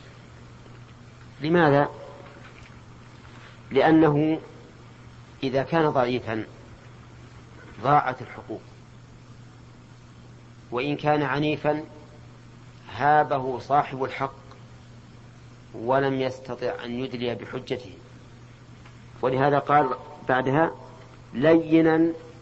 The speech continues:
من غير ضعف". نعم، ينبغي أن يكون لينا، لأنه لو كان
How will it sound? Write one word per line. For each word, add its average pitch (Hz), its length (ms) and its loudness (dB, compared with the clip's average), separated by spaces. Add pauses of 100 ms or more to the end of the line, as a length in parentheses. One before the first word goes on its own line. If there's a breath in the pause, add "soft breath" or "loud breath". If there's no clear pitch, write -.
(800)
من 131 220 2
غير 135 480 2
ضعف". 120 300 -2 (2500)
نعم، 127 200 -6 (1000)
ينبغي 139 400 -2
أن 143 60 0
يكون 139 280 -4
لينا، 135 640 0 (2500)
لأنه 135 580 0
لو 131 160 4
كان 131 480 0